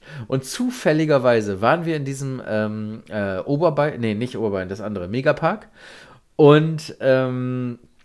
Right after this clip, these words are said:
da war dann auch Jürgen Drews und der hatte Geburtstag.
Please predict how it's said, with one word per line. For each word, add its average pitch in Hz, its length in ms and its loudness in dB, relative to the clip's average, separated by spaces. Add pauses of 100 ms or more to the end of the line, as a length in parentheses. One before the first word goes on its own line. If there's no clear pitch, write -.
(420)
da 123 220 4
war 135 140 6
dann 151 200 6
auch 127 200 0
Jürgen 110 320 0
Drews - 540 -4 (260)
und 147 160 2
der 117 140 4
hatte 120 240 0
Geburtstag. 170 800 -2